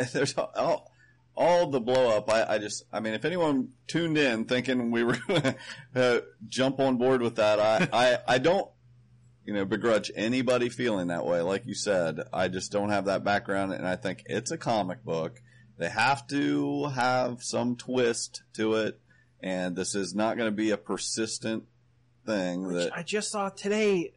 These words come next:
Speaker 2: someone shared a panel from the forties of Captain America doing the Sieg Heil salute.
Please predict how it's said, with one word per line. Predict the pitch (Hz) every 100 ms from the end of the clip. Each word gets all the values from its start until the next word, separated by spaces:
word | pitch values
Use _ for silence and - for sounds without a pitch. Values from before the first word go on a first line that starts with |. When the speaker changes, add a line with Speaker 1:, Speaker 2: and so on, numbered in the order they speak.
| _
Speaker 2:
someone | - 185 180 165
shared | - 190 170
a |
panel | - 185 196 185 156 143 - -
from | 165 151
the |
forties | 143 175 185 160 131 123 120 123 _ _ _
of | - -
Captain | 165 160 160
America | 165 175 151
doing | 151 151
the | 139
Sieg | - 160
Heil | 160 175 151
salute. | - 135 131 131 127